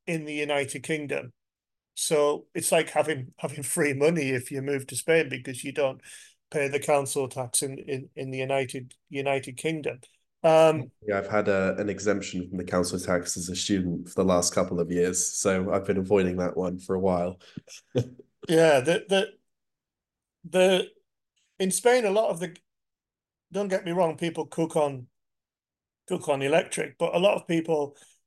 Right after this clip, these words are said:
Speaker 1: cook on gas. They, they, uh, they heat the water with gas, and a lot of people don't have mains gas, so it comes in a bottle,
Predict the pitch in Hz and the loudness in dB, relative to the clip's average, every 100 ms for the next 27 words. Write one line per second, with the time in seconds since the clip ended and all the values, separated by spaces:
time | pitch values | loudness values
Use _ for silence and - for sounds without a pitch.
0 | _ - 175 170 151 139 160 170 165 156 | _ -4 -2 0 -2 2 4 6 6 4
1 | - - _ _ _ - 151 147 143 147 | -2 -6 _ _ _ 0 4 4 2 -2
2 | - _ _ 165 147 147 143 - 151 147 | -10 _ _ -2 0 0 -2 -4 -4 -2
3 | 143 139 135 143 - _ _ _ _ _ | 0 0 -2 -6 -10 _ _ _ _ _
4 | _ _ - 156 143 135 131 131 131 131 | _ _ -6 -2 -2 -2 -6 -6 -6 -6
5 | 131 143 151 - - 165 160 131 147 170 | -6 -8 -12 -14 -8 -8 -6 -2 2 4
6 | 165 156 156 135 156 151 - - _ _ | 2 -4 -4 -2 0 0 -2 -8 _ _
7 | _ _ _ _ _ _ _ _ _ - | _ _ _ _ _ _ _ _ _ -2
8 | 156 147 185 185 - 151 139 151 165 170 | 0 4 4 2 0 -4 -2 -2 -2 -2
9 | 151 131 156 165 160 _ 151 139 170 143 | -6 -2 0 0 -2 _ -8 -6 -4 -6
10 | 147 - - _ _ - - 165 - 175 | -6 -8 -10 _ _ -8 -2 -2 -2 -4
11 | 160 143 127 160 160 151 139 | -2 -4 2 2 2 -2 -8